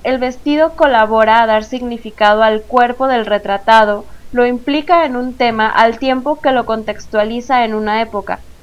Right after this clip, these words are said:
La obra de Velázquez es también un referente documental de primera mano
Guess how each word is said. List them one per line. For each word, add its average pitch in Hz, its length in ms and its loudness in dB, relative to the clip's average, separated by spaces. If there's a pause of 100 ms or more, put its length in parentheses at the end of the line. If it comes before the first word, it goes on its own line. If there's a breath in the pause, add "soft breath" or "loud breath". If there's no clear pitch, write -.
(220)
La 269 140 8
obra 320 180 6
de 320 100 6
Velázquez 226 840 0
es 247 160 -4
también 254 460 -2
un 254 240 -4
referente 240 640 0
documental 214 760 0
de 226 120 -4
primera 233 480 -2
mano 233 400 -2